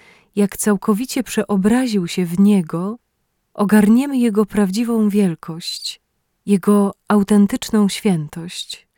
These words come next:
Znajdziemy w Nim doskonałego czciciela, całkowicie oddanego Jezusowi, zawsze pracującego obok Niego,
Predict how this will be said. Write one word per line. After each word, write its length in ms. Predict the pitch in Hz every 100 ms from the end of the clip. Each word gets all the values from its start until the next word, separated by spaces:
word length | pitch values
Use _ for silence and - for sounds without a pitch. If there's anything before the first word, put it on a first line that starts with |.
| _ _ _ _ _
Znajdziemy 600 | - 196 208 202 311 320
w 80 | 220
Nim 280 | 233 240 226
doskonałego 680 | 214 - 226 214 220 233 226
czciciela, 840 | - - 214 - 214 160 147 165 - _ _ _ _
całkowicie 760 | - 220 196 240 226 254 - 190
oddanego 520 | 175 180 180 180 190
Jezusowi, 880 | 185 180 202 - 170 160 170 185 196 _ _ _ _ _
zawsze 440 | 196 226 - 214
pracującego 920 | 196 202 196 214 202 196 - 208 196 -
obok 360 | 196 220 -
Niego, 540 | 208 165 151 156 165